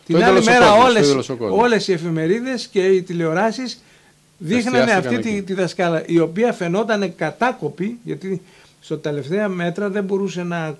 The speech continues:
Speaker 1: κουνήσει τα πόδια της.
Speaker 2: Ναι, ναι, ναι, ναι.
Speaker 1: Σερνότανε.
Speaker 2: Σερνότανε.
Speaker 1: Και όμως κατάφερε να, να τερματίσει. Έτσι λοιπόν ο Χρυσ-, ο,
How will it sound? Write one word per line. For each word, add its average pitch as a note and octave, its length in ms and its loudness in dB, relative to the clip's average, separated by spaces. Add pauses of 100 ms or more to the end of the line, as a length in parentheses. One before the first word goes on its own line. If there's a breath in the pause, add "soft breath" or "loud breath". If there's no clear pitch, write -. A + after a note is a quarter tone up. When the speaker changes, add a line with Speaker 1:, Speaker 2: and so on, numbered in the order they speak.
Speaker 1:
κουνήσει F#3+ 280 -4
τα A3 100 -6
πόδια D#3 340 -4
της. A2+ 200 -16
Speaker 2:
Ναι, A#2+ 100 -6
ναι, A2 220 -2
ναι, G2+ 120 -6
ναι. F#2 60 -10
Speaker 1:
Σερνότανε. E3+ 720 0
Speaker 2:
Σερνότανε. G#2+ 440 -6
Speaker 1:
Και G3+ 120 0
όμως B3 260 0
κατάφερε A3+ 520 -6
να, G3 440 -8
να E3+ 140 -8
τερματίσει. D#3+ 580 -12 (1160 soft breath)
Έτσι G3+ 280 -2
λοιπόν E3+ 340 -2
ο D#3 40 -2
Χρυσ-, C#3 340 -10
ο, D3 300 -2